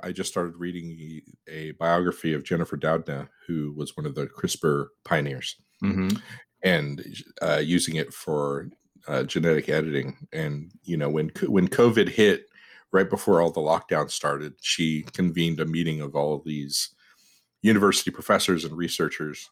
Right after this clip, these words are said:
Speaker 1: and basically said, "We need to figure out how to use, uh, crispr to fight covid."
Speaker 2: Mm-hmm.
Speaker 1: And that is where these M R N A vaccines, which I believe, I,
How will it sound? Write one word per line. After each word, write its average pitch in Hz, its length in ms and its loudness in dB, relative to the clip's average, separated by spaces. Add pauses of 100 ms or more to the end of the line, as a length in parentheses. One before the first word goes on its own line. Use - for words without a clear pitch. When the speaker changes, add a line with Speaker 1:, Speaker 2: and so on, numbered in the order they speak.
(180)
Speaker 1:
and 107 100 -2
basically 85 380 -2
said, 80 300 -4
"We 92 100 0
need 90 220 -2
to - 180 -6
figure 82 340 -2
out 80 160 0
how 82 140 -2
to 78 60 -6
use, 71 500 -8 (580)
uh, 69 220 -10 (100)
crispr 87 500 2 (200)
to 78 500 -2 (220)
fight 82 300 2 (240)
covid." 67 320 0 (680)
Speaker 2:
Mm-hmm. 98 180 0
Speaker 1:
And 76 440 -2 (100)
that 101 300 4
is 90 100 4
where 90 160 4
these 82 220 0
M 87 160 0
R 82 120 0
N 78 160 -2
A 82 200 -2 (100)
vaccines, 71 540 -4
which 95 260 4
I 107 60 6
believe, 117 280 4
I, 104 140 4